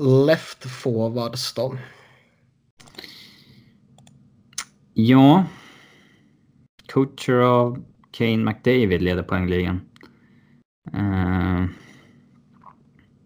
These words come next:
Speaker 1: Finns några att välja på här? Rantanen är inte så jävla kass. Johnny Hockey är inte så jävla kass.
Speaker 2: Nej, och det är väl klart att Crosby är alltid Crosby, men man ska försöka ta en center,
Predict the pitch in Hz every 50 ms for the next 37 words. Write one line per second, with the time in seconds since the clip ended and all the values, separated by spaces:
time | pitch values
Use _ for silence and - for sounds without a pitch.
0 | _ _ _ _ _ _ _ _ _ _ _ _ _ _ _ _ _ _ - 123
1 | 123 127 - 135 139 143 139 139 135 139 139 135 117 107 - - 147 147 147 147
2 | 143 139 131 127 - - - _ - _ _ _ _ - - - - - _ _
3 | - _ _ - 135 123 113 113 107 - 117 113 120 127 131 135 131 131 - 135
4 | 135 127 123 123 127 127 127 127 127 - - - 131 127 127 123 123 120 123 -
5 | - 123 131 127 127 123 127 127 123 127 123 127 127 135 135 - - - - _
6 | _ _ _ _ _ _ _ _ - - - - - - - - - - - -
7 | - - - - - - - - - - - - - - 131 131 143 147 147 143
8 | 147 147 143 139 135 131 135 135 135 131 - 135 120 113 113 - - 135 120 -
9 | - - - 123 110 110 104 - - - - 139 120 - - - 98 95 98 104
10 | 107 117 113 - 127 117 113 - - 117 - - 113 101 80 71 85 85 82 80
11 | 78 - - - - - - - - -